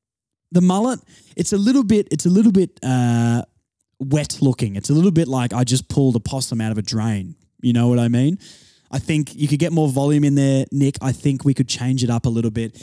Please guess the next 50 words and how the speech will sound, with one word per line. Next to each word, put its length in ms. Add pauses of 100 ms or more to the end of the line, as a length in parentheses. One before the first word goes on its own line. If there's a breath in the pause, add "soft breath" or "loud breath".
(180 loud breath)
get 160
you 40
a 40
bit 120
more 120
volume 440
maybe 240
at 60
the 60
front, 560 (360 loud breath)
maybe 180
a 20
little 220
bit 120
less 360
at 160
the 80
back, 340
still 300
a 40
bit 160
of, 160 (440 loud breath)
um, 260
a 40
bit 120
of 80
volume 600
there, 520
and 140
you 80
can 160
mess 220
up 120
the 80
back, 400
but 180 (280 loud breath)
it 100
sort 200
of, 80
like, 180
hangs 360
down 200
like 140
a 40
beaver 320
tail 480 (320)
a 80
little 240
bit. 240
So 320